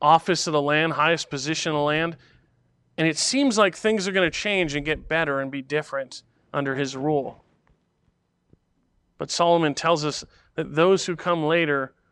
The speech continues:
will not rejoice in him. Does this sound familiar? <laughs> I mean, it seems like every decade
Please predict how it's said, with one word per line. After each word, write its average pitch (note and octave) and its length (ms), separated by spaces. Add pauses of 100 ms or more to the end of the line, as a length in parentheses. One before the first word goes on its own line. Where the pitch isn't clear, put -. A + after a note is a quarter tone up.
(260)
will D3 120
not C#3+ 380
rejoice C3+ 520
in C2 100
him. - 260 (2500)
Does E3 160
this B3 100
sound A#3 320
familiar? F3+ 580 (340)
<laughs> - 340
I F3+ 40
mean, D#3+ 220 (480)
it D3 120
seems G#3 280
like E3+ 140
every F3+ 260
decade D#3+ 560